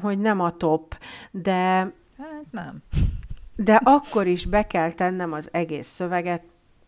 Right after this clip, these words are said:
Speaker 1: Google fordítóba, hogy lássam, hogy ő is azt érti, amit én.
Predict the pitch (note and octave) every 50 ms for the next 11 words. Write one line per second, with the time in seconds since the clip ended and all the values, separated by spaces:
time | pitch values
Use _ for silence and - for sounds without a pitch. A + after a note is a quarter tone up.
0 | _ _ _ _ _ _ - G#3 A3 A3 G3+ F#3 D3+ - - F#3 F3+ F3+ E3+ E3+
1 | - E3+ E3 D#3+ D#3 D3+ D#3 E3 F3 F3+ F#3 F#3+ - - - - - F#3 F3+ F3+
2 | E3+ E3+ E3+ - F3+ F3+ A3+ B3+ B3 F#3+ E3 - E3 F3 - - - F3 E3 -
3 | E3 D#3+ D#3+ D#3+ D#3+ D#3+ D3+ - D3 D3+ C#3+ C3+ C3 D#3